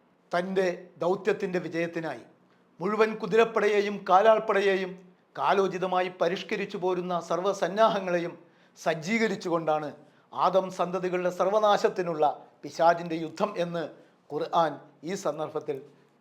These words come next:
വിവരിക്കുന്നുണ്ട്. മുഴുവൻ മനുഷ്യവംശത്തോടുമുള്ള ഇബിലീസിൻ്റെ ഈ വെല്ലുവിളിയെ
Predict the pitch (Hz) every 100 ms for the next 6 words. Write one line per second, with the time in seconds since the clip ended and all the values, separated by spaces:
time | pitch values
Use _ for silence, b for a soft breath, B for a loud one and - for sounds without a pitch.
0 | 143 139 160 180 139 117 107 - _ _
1 | b b b 151 202 247 247 240 214 220
2 | - 247 226 226 233 220 220 214 214 214
3 | 180 220 226 214 214 208 185 226 202 190
4 | 208 208 202 180